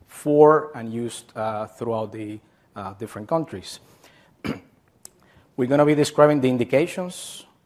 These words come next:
list the various products available there with their shared and unique features, because some are, you know, they have a lot of similarities, but they have some differences amongst, you know, the different products available.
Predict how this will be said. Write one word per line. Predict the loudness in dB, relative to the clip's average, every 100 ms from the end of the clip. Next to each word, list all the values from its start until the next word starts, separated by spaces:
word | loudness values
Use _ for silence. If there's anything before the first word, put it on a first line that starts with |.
| _ _ _ -4
list | -4 -2
the | 0
various | 2 2 0
products | -4 -2 0 -2 -6
available | -4 -4 -2 -4 -4
there | -6 -10
with | -10 -12
their | -12
shared | -12 -6 0 0 0
and | -4 -12
unique | -12 -12 -14
features, | -16 -14 -14 -12 -12 -14 -20 -20 _
because | -20 -18 -16
some | -12 -10 -6
are, | -6
you | -6 -8
know, | -6
they | 0
have | 4 6
a |
lot | 4 2
of | -2
similarities, | -4 -2 0 -2 -2 -6
but | -10 -10
they |
have | -10 -12
some | -14 -18
differences | -18 -18 -18 -16 -18 -18 _
amongst, | -18 -16 -18 -20 _ _ _
you | -18
know, | -16
the | -16 -16
different | -16 -16 -16 -18 _
products | -4 -2 -4 -6
available. | -4 -2 -4 -6